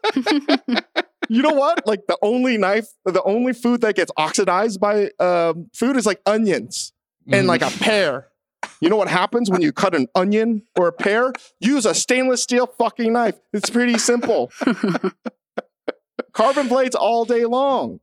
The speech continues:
Speaker 2: It's so much more useful. So I, I, I don't know where this is gonna go, but I feel like there's a giant gaping hole for adding value to consumers that are, like, trying to choose their avatar in a video game, right?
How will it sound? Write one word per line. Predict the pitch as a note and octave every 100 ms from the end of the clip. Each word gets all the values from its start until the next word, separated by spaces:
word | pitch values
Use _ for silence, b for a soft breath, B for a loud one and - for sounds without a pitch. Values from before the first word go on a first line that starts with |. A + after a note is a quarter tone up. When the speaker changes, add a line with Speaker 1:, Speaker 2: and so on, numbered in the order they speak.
| _
Speaker 2:
It's | - A#3 -
so | - A3+
much | A#3 A#3 -
more | G#3
useful. | F#3 A#3 C#4+ - C3+
So | - G3+
I, | - A3+ - F3+
I, | - b b b _ _
I | F#3+
don't | A#3+
know | G#3
where | D3 D3+ D#3+
this | D#3 -
is | D3+
gonna | D3+ C3+
go, | A#2+ C3 C#3+
but | B2+
I | B2+
feel | B2+ - D#3
like | C#3
there's | D3 C3
a | B2+
giant | - C#3+ C#3+ D3 D3 -
gaping | C#3+ C3+ C3+ B2+
hole | C#3 C#3 C3+ B2
for | - - A#2+ A#2 A#2+ A#2 A2+ _ _ _ _
adding | F3 F#3 G3+ F3+
value | C3 E3 E3+ F3 F3
to | -
consumers | - C#4+ - D#3 D3 C#3 B2
that | C#3+ C3+
are, | C3+
like, | C#3
trying | - E3
to | E3
choose | - D#3
their | C3+ C3
avatar | C3 B2+ C3 - D2 - _ _ _
in | D#3
a | C#3
video | B2+ B2 B2
game, | G#2+ G#2+ - _ _ _ _ -
right? | B2 C#3+